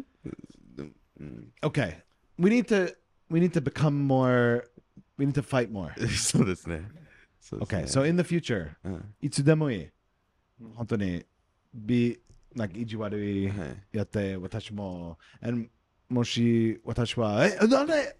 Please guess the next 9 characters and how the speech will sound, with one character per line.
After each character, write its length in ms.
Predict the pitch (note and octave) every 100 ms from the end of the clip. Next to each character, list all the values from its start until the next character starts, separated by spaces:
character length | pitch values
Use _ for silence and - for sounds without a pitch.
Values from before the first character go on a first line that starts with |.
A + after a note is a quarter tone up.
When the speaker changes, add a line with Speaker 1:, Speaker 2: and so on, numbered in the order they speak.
| _ _ -
Speaker 2:
Then 200 | B2+ A#2+
you 100 | C#3+
too. 200 | - D3
Ah! 560 | F#3+ C#4 C#4 C#4 A3 - - _
We 100 | A#3
need 260 | A#3+ A#2 G#2 - - -
more. 400 | B2+ A2+ F#2 F2+ - -
Speaker 1:
は 160 | G#2
い。 140 | D2